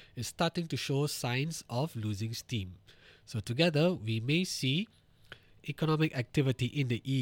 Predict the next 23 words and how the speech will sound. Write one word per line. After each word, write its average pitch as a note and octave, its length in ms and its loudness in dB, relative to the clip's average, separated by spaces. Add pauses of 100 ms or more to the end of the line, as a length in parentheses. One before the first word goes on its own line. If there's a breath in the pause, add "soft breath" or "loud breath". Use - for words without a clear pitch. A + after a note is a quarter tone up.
(120)
U G3+ 220 4 (500 soft breath)
start - 340 -6
to A2 80 -4
slow D3+ 300 2
down F#3 420 0 (460 loud breath)
and A2+ 240 -6
perhaps C3 520 -2 (960 loud breath)
edge C#3+ 300 0
lower C#3+ 440 2 (960)
into C3+ 340 2
contraction A#2+ 720 -2
territory. F#2+ 520 -2 (2000)
Now, A2+ 240 -2
the A2+ 100 -4
combination F3+ 800 0 (460 loud breath)
of A#2 240 -4
higher A3 320 2
interest A#2+ 420 -2
rates C#3 380 0 (300 loud breath)
and D3+ 160 0
slower B2+ 340 2
activity, A2+ 720 -6 (520)
slower B2+ 360 2